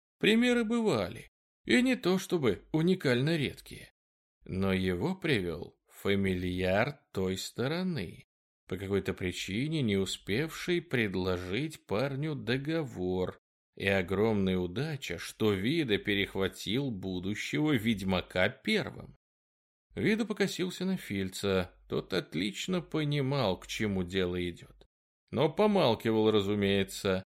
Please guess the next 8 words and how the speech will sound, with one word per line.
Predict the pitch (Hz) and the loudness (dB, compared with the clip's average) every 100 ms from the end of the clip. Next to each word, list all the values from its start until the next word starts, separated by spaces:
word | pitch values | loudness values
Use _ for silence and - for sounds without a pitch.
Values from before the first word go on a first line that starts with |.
| _ - | _ -2
а | 95 95 | 0 2
перед | - 90 90 | 2 2 2
Вида | 87 139 196 208 | 2 2 2 -2
теперь | 190 208 196 | -2 0 0
встал | - 196 196 185 | 0 0 2 0
чрезвычайно | - 101 101 87 92 - 175 196 196 95 | 0 0 0 0 -4 -2 -2 0 0 0
неприятный | 170 - 95 90 117 - - 156 | 0 0 -2 0 0 -2 -4 -2
выбор. | 123 95 90 85 90 - | -2 -4 -4 -2 -4 -4